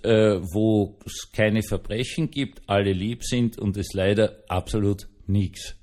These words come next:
weitergeht. Weil jeder dauernd so drauf ist, dass er sagt, „Na, da könnte wer verletzt sein“ und so weiter und so fort. In manchen Bereichen erkenne ich hier die evangelische Kirche Österreichs wieder, wo prinzipiell keine Entscheidung gefällt wird aus dem einfachen Grund, weil es könnte sich ja wer aufregen.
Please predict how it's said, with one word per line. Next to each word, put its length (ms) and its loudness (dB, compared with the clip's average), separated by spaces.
weitergeht. 560 -12
Weil 80 6
jeder 220 6
dauernd 380 4
so 200 0
drauf 400 6
ist, 260 -4
dass 160 -4
er 60 0
sagt, 380 -2
„Na, 560 4
da 60 0
könnte 300 0
wer 80 2
verletzt 580 0
sein“ 140 0
und 160 0
so 140 -4
weiter 240 0
und 100 -2
so 140 -6
fort. 280 0
In 140 6
manchen 420 4
Bereichen 580 2
erkenne 380 2
ich 140 2
hier 100 -2
die 120 0
evangelische 560 0
Kirche 340 -2
Österreichs 600 0
wieder, 300 2
wo 220 2
prinzipiell 640 2
keine 320 0
Entscheidung 520 2
gefällt 540 -6
wird 180 0
aus 120 -4
dem 180 -4
einfachen 480 -2
Grund, 260 0
weil 140 -2
es 160 -6
könnte 500 4
sich 300 -4
ja 140 0
wer 180 -2
aufregen. 560 0